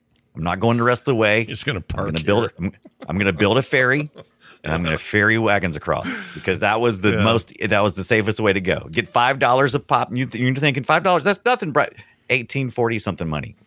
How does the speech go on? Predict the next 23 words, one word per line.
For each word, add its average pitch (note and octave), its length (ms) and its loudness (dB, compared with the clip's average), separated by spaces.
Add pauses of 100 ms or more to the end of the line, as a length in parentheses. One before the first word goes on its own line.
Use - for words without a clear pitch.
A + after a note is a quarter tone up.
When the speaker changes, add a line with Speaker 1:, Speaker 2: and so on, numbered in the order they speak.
(100)
Speaker 2:
No, B2 260 2
eighteen D3 260 2
forty D3 260 0
money, A#2+ 240 2
five A2+ 240 2
bucks A2+ 200 0
buy G2 220 0
you E2+ 80 0
a - 20 -8
damn F2+ 260 -4
horse. G2+ 380 -2 (540)
Speaker 1:
Right. F2+ 300 0 (340)
I G#2 140 2
Speaker 2:
Yeah. G2 100 2
Speaker 1:
just, A2 240 -4
that's F2+ 260 -2
what G#2 140 2
I F#2+ 40 2
would F#2+ 180 2
do. D2 220 -2
I, E2 260 0
I'm E2 200 -4
totally, A2+ 440 0